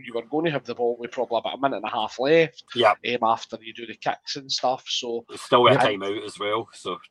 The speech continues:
Speaker 1: it still, still had a chance, so that's kinda, I can understand where a lot of the frustration's coming from,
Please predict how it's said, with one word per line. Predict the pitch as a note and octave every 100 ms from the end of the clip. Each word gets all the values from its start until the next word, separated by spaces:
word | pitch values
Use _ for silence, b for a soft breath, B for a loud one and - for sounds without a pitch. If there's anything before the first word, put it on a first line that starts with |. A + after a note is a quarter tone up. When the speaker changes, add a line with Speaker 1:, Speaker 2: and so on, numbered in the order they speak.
| _ -
Speaker 1:
it | -
still, | - F3+ F3+ -
still | - G#3 A3
had | A3+
a | F#3
chance, | - A#2 C3 D#3 D#3+
so | D#3 C3+
that's | D3 C3 -
kinda, | - D#3+ -
I | -
can | F3
understand | E3+ F#3+ G3 - B2 A#2+
where | B2
a | A#2+
lot | A2+ G#2+
of | A2+
the |
frustration's | - A2+ - A2 - A#2 -
coming | G#2+ A2+ A#2+
from, | - A#2